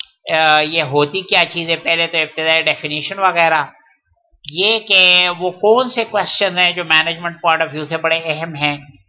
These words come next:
और जिसको सीवीपी analysis answer करती है। और फिर इसके हवाले से हमने इब्तदाई discussion, बिल्कुल इब्तदाई discussion, वो जो contribution margin की है,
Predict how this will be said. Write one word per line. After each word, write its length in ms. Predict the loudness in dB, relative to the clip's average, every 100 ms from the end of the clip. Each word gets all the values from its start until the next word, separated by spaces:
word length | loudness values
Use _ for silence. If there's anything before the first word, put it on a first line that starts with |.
| _ -2
और 180 | 0 0
जिसको 300 | -2 -4 -4
सीवीपी 540 | -4 -6 -6 -4 0
analysis 540 | 0 0 -2 -4 -6 -6 0
answer 380 | 0 0 -4 -4
करती 420 | -2 -2 -4 -4
है। 160 | -4 -6 _ -20 -20 -14 -16 _ -2
और 140 | 2 2
फिर 400 | 0 0 0 -2
इसके 300 | -6 -6 0
हवाले 400 | 2 4 2 0
से 140 | -4 -2
हमने 240 | -2 -4 -8
इब्तदाई 460 | -8 -6 0 2 2
discussion, 500 | -2 -6 -6 -6 -8 -12 -16 -14
बिल्कुल 600 | -6 -6 -6 _ -2 0
इब्तदाई 440 | 0 -2 0 0
discussion, 540 | 0 -6 -8 -8 -6 -8
वो 100 | -6
जो 160 | -4
contribution 640 | -2 0 -2 -6 -8 -8 -2
margin 480 | 2 2 2 -4
की 260 | -8 -8
है, 80 | -8